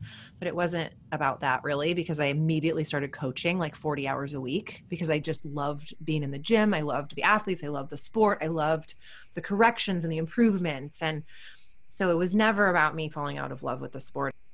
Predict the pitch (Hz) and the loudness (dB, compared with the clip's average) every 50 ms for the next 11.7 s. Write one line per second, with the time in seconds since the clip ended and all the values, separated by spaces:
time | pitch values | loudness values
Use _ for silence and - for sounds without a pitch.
0 | - - 165 190 190 202 196 - 208 208 208 214 185 175 160 170 185 208 285 294 | -10 -4 -2 0 2 2 2 2 2 4 4 2 0 0 -2 0 2 4 4 6
1 | 233 190 190 - - - - 175 175 170 160 160 - - - 170 165 160 180 175 | 4 2 0 -2 -8 -8 -6 -2 -2 -2 -4 -4 -8 -12 -10 -10 -8 -8 -4 -4
2 | 196 202 190 175 - 185 185 180 180 165 165 156 170 165 160 160 156 - - 170 | -2 -2 -2 -2 -4 -4 -4 -2 -2 -2 -2 -2 -2 -2 -2 -4 -6 -8 -8 -8
3 | 160 165 139 - - - 190 151 - - - - 147 - 151 156 151 127 - 160 | -6 -4 -6 -6 -6 -4 -4 -4 -6 -6 -10 -10 -8 -6 -6 -6 -6 -6 -6 -6
4 | 180 196 196 285 302 247 226 175 139 127 120 - 123 151 160 156 151 151 147 151 | -6 -6 -2 -2 -2 0 0 -2 -2 -2 -4 -6 -8 -8 -8 -8 -8 -6 -6 -4
5 | 160 170 160 - 202 185 190 185 175 165 160 156 185 180 175 180 - - 190 180 | -4 -4 -4 -2 -2 0 0 0 0 -2 -2 -2 -2 -2 -2 -2 -4 -6 -4 -4
6 | 165 160 151 120 127 147 - - - - - 135 143 143 147 151 139 160 160 156 | -4 -4 -6 -8 -10 -10 -12 -12 -12 -10 -8 -6 -6 -6 -6 -6 -4 -2 -2 -2
7 | 156 165 170 165 165 160 156 160 160 156 - - - - - - - - 175 170 | -2 -2 -2 -2 -2 -2 -2 -2 -4 -6 -8 -12 -16 -16 -16 -12 -6 -2 0 0
8 | 165 160 - - 196 196 190 180 175 165 151 143 139 - 165 165 - - 165 156 | 0 0 2 4 4 6 6 6 4 2 0 -4 -6 -6 -8 -8 -6 -2 0 0
9 | 160 196 220 233 - - - 294 302 262 - 190 170 160 175 175 180 190 190 202 | 2 4 2 2 2 0 0 2 2 2 2 0 -2 -4 -2 -2 2 4 4 4
10 | 208 214 220 220 - 277 247 202 185 - 214 214 226 220 196 - 220 220 220 - | 4 2 0 0 4 4 6 6 4 4 2 2 2 2 2 2 2 0 0 0
11 | 220 214 180 156 147 160 165 160 - - 139 123 - - | -2 0 0 0 -2 -4 -6 -8 -8 -10 -12 -14 -14 -18